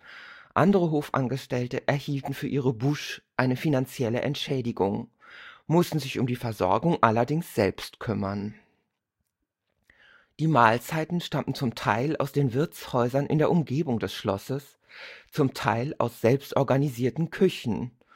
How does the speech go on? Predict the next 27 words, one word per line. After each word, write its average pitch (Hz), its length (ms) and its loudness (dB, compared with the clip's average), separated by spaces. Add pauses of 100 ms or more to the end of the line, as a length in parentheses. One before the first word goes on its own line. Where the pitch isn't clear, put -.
(300)
von 156 220 0
denen 143 200 2
sich 135 160 -10
im 147 100 -2
Laufe 147 300 0
der 156 120 -2
Zeit 143 340 -4
immer 196 220 4
mehr 139 360 2
in 135 80 0
den 120 180 0
Höfen 135 480 2
und - 200 -2
unter 143 220 0
den 120 180 0
Dächern 120 320 -2
des 104 140 -8
Schlosses - 540 -8
einfanden. 107 960 -6 (3500)
Das 147 200 -2
Leben 175 280 4
bei 143 140 0
Hof 131 340 -4
bedeutete 127 480 -2
Verzicht - 640 -8
auf 107 200 -8
Privatsphäre. 87 1080 -8